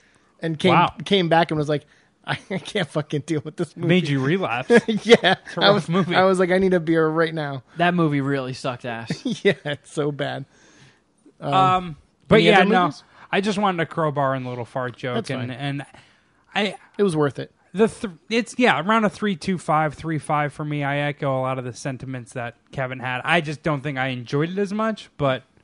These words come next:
Speaker 2: I did laugh throughout it. And Woody Harrelson playing that role, he killed it.
Speaker 1: Yeah,
Speaker 2: I
Speaker 1: he's
Speaker 2: mean,
Speaker 1: great.
Speaker 2: it's, it, it was fine. Um, I don't
Speaker 1: Sorry.
Speaker 2: know.
Speaker 3: Uh, well, I guess I should bang out my last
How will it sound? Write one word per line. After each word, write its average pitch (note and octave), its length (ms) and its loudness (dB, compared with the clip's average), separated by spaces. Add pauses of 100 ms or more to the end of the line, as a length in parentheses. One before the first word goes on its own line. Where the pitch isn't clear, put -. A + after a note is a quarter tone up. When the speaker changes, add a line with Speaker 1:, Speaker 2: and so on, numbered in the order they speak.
(320)
Speaker 2:
I G3+ 100 2
did G#3 280 2
laugh E3 360 4
throughout D#3+ 420 2
it. D#3+ 180 0
And E3+ 280 -2 (520)
Woody B3 240 6
Harrelson G3 800 4
playing F#3 320 0
that E3 180 2
role, D#3 440 4 (200)
he F3+ 120 -6
killed D#3+ 340 -2
it. E3 160 -2 (180)
Speaker 1:
Yeah, C#3 140 -8
Speaker 2:
I B2 60 -8
Speaker 1:
he's D#3 160 0
Speaker 2:
mean, D3 80 -2
Speaker 1:
great. C3+ 180 -6
Speaker 2:
it's, D#3 340 -10
it, C#3+ 280 -12
it D3+ 180 -10
was F#3 160 -2
fine. B2+ 380 -8 (500)
Um, C3+ 380 -12 (920)
I C#3+ 60 -4
don't C#3+ 60 -4
Speaker 1:
Sorry. C3+ 160 -6
Speaker 2:
know. A#2+ 40 -14 (2250)
Speaker 3:
Uh, D#3 360 -6
well, E3+ 80 -4
I E3+ 100 0
guess F3+ 200 -4
I F3+ 60 -2
should D#3 260 -8
bang E3 260 -2
out E3+ 160 -4
my D3+ 140 -6
last D3+ 520 -8